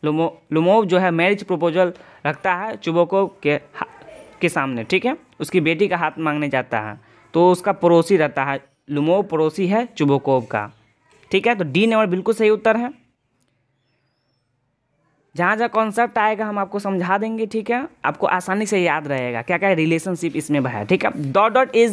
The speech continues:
the daughter of चुबोकोव, तो हम क्या बताएं, तो चुबोकोव का डॉटर क्या, चुबोकोव का डॉटर बताना है, चुबोकोव की बेटी का क्या नाम है, पुत्री का क्या नाम, नटालिया, सटालिया, मेटालिया, रटालिया।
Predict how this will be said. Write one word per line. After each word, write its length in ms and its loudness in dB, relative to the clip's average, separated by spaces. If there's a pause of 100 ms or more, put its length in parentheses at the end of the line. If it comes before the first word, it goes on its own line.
(160)
the 300 2 (240)
daughter 340 2 (100)
of 240 4 (800)
चुबोकोव, 640 0
तो 140 -8
हम 100 -2
क्या 160 0
बताएं, 360 -2 (640)
तो 340 -4 (500)
चुबोकोव 460 2
का 420 -2 (180)
डॉटर 400 -2
क्या, 320 -2
चुबोकोव 560 -2
का 140 0
डॉटर 320 -2
बताना 380 -2
है, 140 -10
चुबोकोव 460 -4
की 160 0
बेटी 500 0 (300)
का 80 0
क्या 240 -2
नाम 200 -2
है, 60 -2
पुत्री 320 -2
का 80 2
क्या 200 0
नाम, 260 -2
नटालिया, 520 -2
सटालिया, 680 -2 (500)
मेटालिया, 720 -2 (160)
रटालिया। 720 -4